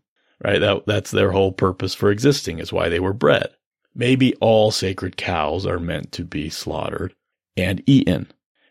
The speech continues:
Extract the good, leave out the bad. Digest it. <laughs> Uh, I won't continue that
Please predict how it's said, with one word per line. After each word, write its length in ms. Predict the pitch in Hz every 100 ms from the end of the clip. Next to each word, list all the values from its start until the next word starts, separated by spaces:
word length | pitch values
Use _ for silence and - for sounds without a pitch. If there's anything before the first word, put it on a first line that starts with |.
| -
Extract 1000 | 85 - - - 113 110 123 131 - _ _ _ _ -
the 120 | 87
good, 500 | 127 143 139 131 123 _ _ _ _
leave 260 | - 110 104
out 300 | 101 95 -
the 80 | 95
bad. 400 | 90 76 - - _ _ _ -
Digest 600 | 98 90 85 98 113 -
it. 240 | 123 - - - _ _ _ -
<laughs> 320 | - - - - _ _ _ _ -
Uh, 360 | 95 87 87 -
I 120 | 87
won't 220 | 85 -
continue 440 | - 85 82 76
that 260 | 73 - -